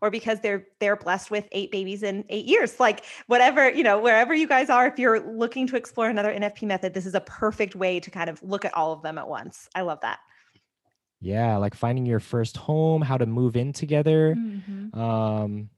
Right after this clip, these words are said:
Speaker 2: some, a lot of, a lot of, of course, we're gonna talk about yours. Yours is freaking awesome about
Speaker 1: <laughs>
Speaker 2: conflict resolution, because one of the things that we tell our couples is when you enter into marriage, you're entering into spiritual warfare.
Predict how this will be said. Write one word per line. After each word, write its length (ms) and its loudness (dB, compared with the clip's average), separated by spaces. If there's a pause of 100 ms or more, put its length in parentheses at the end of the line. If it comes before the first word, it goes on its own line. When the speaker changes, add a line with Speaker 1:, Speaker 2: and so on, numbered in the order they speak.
(680)
Speaker 2:
some, 240 -4
a 80 -2
lot 200 6
of, 240 2
a 40 0
lot 160 4
of, 220 0
of 100 -4
course, 180 4
we're 80 2
gonna 120 2
talk 140 2
about 280 2 (220)
yours. 640 6
Yours 240 6
is 120 2
freaking 360 0 (100)
awesome 580 6
about 260 8
Speaker 1:
<laughs> 120 0
Speaker 2:
conflict 360 2
resolution, 640 2
because 400 2 (440)
one 180 2
of 80 6
the 80 2
things 220 -2
that 100 4
we 80 2
tell 120 2
our 80 2
couples 400 2
is 220 -4
when 180 -2
you 200 2 (100)
enter 300 0
into 180 -2
marriage, 400 0
you're 140 0
entering 360 -2
into 280 -2
spiritual 520 -2
warfare. 640 -4